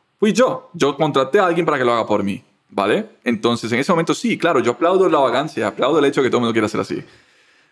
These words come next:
Cuando eres tú el que tiene que desarrollar una habilidad, cuando eres tú el que quiere estar a esa altura para competir con ese jefe o para competir con esas personas,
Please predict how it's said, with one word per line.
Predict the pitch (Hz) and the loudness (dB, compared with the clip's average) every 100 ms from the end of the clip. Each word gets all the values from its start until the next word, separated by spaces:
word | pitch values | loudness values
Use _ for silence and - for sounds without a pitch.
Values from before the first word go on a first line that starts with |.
| _ | _
Cuando | 113 110 | -2 2
eres | 170 226 - _ | 2 0 -6 _
tú | 202 214 | 2 4
el | 117 | 2
que | - | 0
tiene | 101 127 | -2 0
que | 123 | 0
desarrollar | 113 117 107 | 0 -2 0
una | 107 | 0
habilidad, | 104 104 101 98 92 | -2 0 0 0 -2
cuando | 104 131 | -2 2
eres | 202 180 - | 2 0 -2
tú | - 214 | 0 2
el | 151 | 2
que | 117 | 0
quiere | 135 | -2
estar | 139 - 147 | 0 -2 -2
a | |
esa | 131 127 | -2 -2
altura | 104 - 156 156 107 | -4 0 2 4 2
para | 107 98 | -2 -4
competir | 98 98 - 180 | -2 -2 0 0
con | 143 131 | 0 0
ese | 127 120 | -2 -4
jefe | 107 127 123 - | 0 -2 0 -4
o | 95 | -2
para | 98 | -2
competir | 98 98 95 156 170 | -4 -6 -4 -2 -2
con | 123 | 0
esas | 123 117 | -2 -2
personas, | 101 - 104 147 - | -6 -2 -2 -2 -8